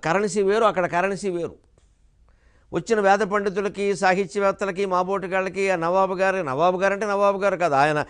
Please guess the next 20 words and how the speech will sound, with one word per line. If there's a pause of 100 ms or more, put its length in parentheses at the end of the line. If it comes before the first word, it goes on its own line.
(240)
రాజ్యంలో
ఉండే
వనపర్తి
సంస్థానం,
గద్వాల
సంస్థానం, (260)
వీళ్ళు
బ్రహ్మాండంగా
పండితులను
పోషించారని
తెలంగాణలో
మహానుభావులు
సంస్థానాలు
అవి. (240)
ఎంత
పండితులు,
గద్వాల
అయితే (100)
చెప్పక్కర్లేదు
అసలు,